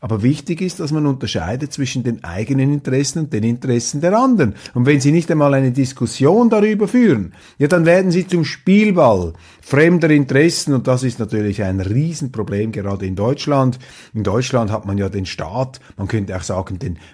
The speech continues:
Patriotismus nach dem Zweiten Weltkrieg in Westdeutschland auf der Europäischen Union aufgebaut, auf der Verneinung und der Überwindung des Nationalstaats. Aber das Nationale lässt sich eben nicht so leicht loskriegen. Und jetzt rede ich nicht,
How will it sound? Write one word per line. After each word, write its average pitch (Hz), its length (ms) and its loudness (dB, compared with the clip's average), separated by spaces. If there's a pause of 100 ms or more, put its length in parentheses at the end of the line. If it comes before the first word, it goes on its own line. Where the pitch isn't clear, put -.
(120)
Patriotismus 131 880 0
nach 123 160 -2
dem 110 160 -6
Zweiten 107 360 0
Weltkrieg 131 380 0
in 107 80 0
Westdeutschland 123 380 0 (580)
auf 127 140 0
der 143 120 2
Europäischen 143 540 2
Union 185 480 4 (220)
aufgebaut, 160 680 2
auf 123 120 -4
der 131 100 0
Verneinung 147 800 2 (280)
und 117 140 -6
der 135 80 4
Überwindung 160 580 4
des 147 120 0
Nationalstaats. 160 1000 0
Aber 120 80 -2
das 117 140 -2
Nationale 139 800 2 (180)
lässt 135 240 2
sich 135 140 -4
eben 131 180 2
nicht 185 200 0
so 185 120 0
leicht 165 400 0
loskriegen. 170 680 0
Und 120 120 -2
jetzt 117 180 -4
rede 123 200 0
ich 104 80 -6
nicht, 165 300 -4